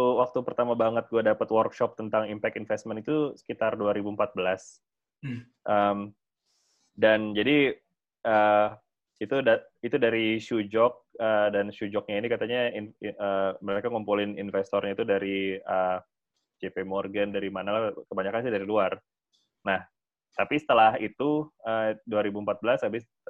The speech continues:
Speaker 1: cuma setelah itu dua ribu lima belas, dua ribu enam belas, tujuh belas, delapan belas, em, gue lebih banyak, eh, aktivitas gue sebagai konsultan. Gue nggak, nggak banyak ngikutin bisnis nih gitu. Paling, eh, sesekali banget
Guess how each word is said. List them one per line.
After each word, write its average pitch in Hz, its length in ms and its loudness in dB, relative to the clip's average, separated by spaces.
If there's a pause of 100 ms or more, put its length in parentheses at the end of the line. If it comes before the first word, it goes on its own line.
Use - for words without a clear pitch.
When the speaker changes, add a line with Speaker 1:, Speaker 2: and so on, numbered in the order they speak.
(220)
Speaker 1:
cuma 117 160 -2
setelah 113 240 2
itu 104 120 -4
dua 120 160 2
ribu 104 160 0
lima 101 160 2
belas, 117 160 2
dua 110 120 0
ribu 104 120 -4
enam 98 200 -4
belas, 117 320 2
tujuh 101 200 -8
belas, 101 200 -2
delapan 98 220 -2
belas, 117 240 -2 (640)
em, 101 420 2
gue - 240 0
lebih 120 160 4
banyak, 113 300 2 (480)
eh, 110 320 4
aktivitas 110 360 -4
gue 117 120 -2
sebagai 107 200 0
konsultan. 107 480 0
Gue 110 140 -2
nggak, 104 260 -2
nggak 95 200 0
banyak 95 260 -2
ngikutin 95 340 -8 (160)
bisnis 101 360 -10
nih 98 260 -8
gitu. 95 340 -14
Paling, 113 360 -2 (240)
eh, 98 160 2
sesekali 98 520 -2
banget 98 320 -2